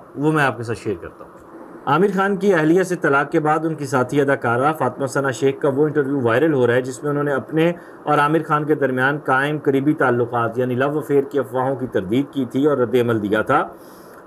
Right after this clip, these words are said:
और उन्होंने कहा था कि आमिर खान की कामयाब फिल्म दंगल के बाद फातिमा सना शेख ने अदाकार की फिल्म ठग ऑफ हिंदुस्तान पर दस्तखत किए, तो ये अफवाहें मंजर आम पर आई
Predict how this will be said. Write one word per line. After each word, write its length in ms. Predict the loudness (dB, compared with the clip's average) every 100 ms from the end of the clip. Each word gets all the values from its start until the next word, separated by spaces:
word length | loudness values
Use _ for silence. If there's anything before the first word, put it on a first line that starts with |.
| -20 -12 -2
और 460 | 0 2 4 4
उन्होंने 560 | 2 0 -2 0 2 0
कहा 280 | 0 0 0
था 260 | 2 0
कि 140 | 2 0
आमिर 240 | 0 0
खान 220 | 0 -2
की 120 | -2 -2
कामयाब 420 | 0 2 2 0
फिल्म 280 | -2 -2 0
दंगल 300 | 0 2 2
के 120 | 0
बाद 240 | 0 -2
फातिमा 340 | 0 -4 -2 -4
सना 240 | -2 -2
शेख 260 | 0 -2 0
ने 100 | -2
अदाकार 400 | 0 0 0 0
की 140 | -2
फिल्म 340 | -2 0 -2 -6 -14 -20 -10 -2
ठग 200 | 0 0
ऑफ 180 | 0
हिंदुस्तान 520 | 0 0 -2 0 0 2
पर 140 | 0
दस्तखत 500 | -2 -2 -2 -2 -4
किए, 280 | 0 2 2
तो 380 | 0 -8 -2 4
ये 100 | 4
अफवाहें 340 | 2 0 0
मंजर 380 | 0 0 2 2
आम 140 | 2
पर 140 | 0 0
आई 140 | 0